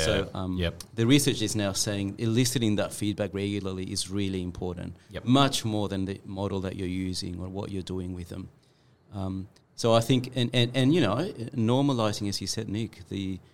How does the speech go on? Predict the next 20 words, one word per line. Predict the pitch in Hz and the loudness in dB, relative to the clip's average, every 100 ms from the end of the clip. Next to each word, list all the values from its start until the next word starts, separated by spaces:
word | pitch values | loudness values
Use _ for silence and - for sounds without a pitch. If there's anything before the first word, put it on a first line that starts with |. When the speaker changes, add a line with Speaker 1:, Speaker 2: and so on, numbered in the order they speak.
| _ _ _ | _ _ _
Speaker 1:
the | 104 | -4
challenges | 98 - 113 113 113 113 113 110 - | 2 4 6 4 2 2 2 2 0
and | 123 131 | 0 4
the | 139 | 4
benefit | - 131 220 - 101 90 | 2 -2 -2 -4 -6 -6
that | - - | -10 -10
can | 98 92 | -8 -6
come | 98 98 | -4 -4
out | 95 | -4
of | 92 90 | -6 -6
a, | 90 | -2
Speaker 2:
Yeah. | 76 - 95 | -2 -2 -8
Speaker 1:
a | |
coaching | - 104 101 101 - 92 | -8 -2 -2 -2 -2 -2
or | |
a | 92 | -4
counselling | - 92 92 92 90 | -6 -8 -6 -8 -10
Speaker 2:
Oh, | 90 | -8
yeah. | 90 | -6
Speaker 1:
relationship, | 90 76 73 - | -4 -2 -4 -4